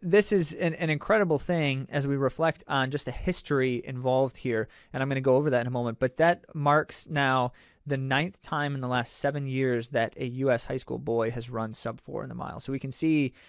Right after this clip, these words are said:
the momentum here is certainly in their favor. Now, here's the history, and this is what's so fascinating to me that I just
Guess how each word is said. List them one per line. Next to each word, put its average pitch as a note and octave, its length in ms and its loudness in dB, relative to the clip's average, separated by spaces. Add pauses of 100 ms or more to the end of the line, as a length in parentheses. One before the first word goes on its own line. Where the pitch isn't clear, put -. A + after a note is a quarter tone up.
(200)
the C#3 100 0
momentum C3+ 600 2
here A#2+ 260 2
is A#2+ 240 -2
certainly E3+ 400 -4
in C#3+ 100 -6
their B2+ 120 -4
favor. C3 420 0 (300)
Now, F3 160 8
here's A#3 300 6
the F3 100 6
history, C#3+ 360 2
and C3 80 -4
this F#3+ 120 -4
is F3+ 80 -4
what's D#3+ 160 2
so C#3+ 120 2
fascinating C3+ 580 2
to - 100 -8
me C3 100 -4
that A#2+ 140 2
I A2+ 80 0
just C3+ 260 -6